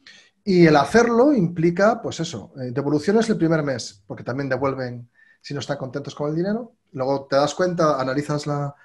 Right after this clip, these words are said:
lo que han hecho esas personas y ves que han comprado hosting en tres o en cuatro sitios y se quedan con uno de ellos.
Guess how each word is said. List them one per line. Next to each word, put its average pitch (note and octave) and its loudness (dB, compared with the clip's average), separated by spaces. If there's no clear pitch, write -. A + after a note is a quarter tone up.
lo C#3+ -4
que D3 -4
han D3+ -2
hecho D#3 -6
esas D3 -10
personas F3 -6
y D3 -2
ves D3 -4
que - -6
han E3 -4
comprado D#3+ -4
hosting E3+ -6
en D3+ -2
tres E3 -6
o E3 -4
en D#3 -8
cuatro C3 -10
sitios G#3+ -10
y C#3 0
se C#3+ -4
quedan D#3+ 0
con C#3 0
uno B2+ -4
de A2 -8
ellos. - -20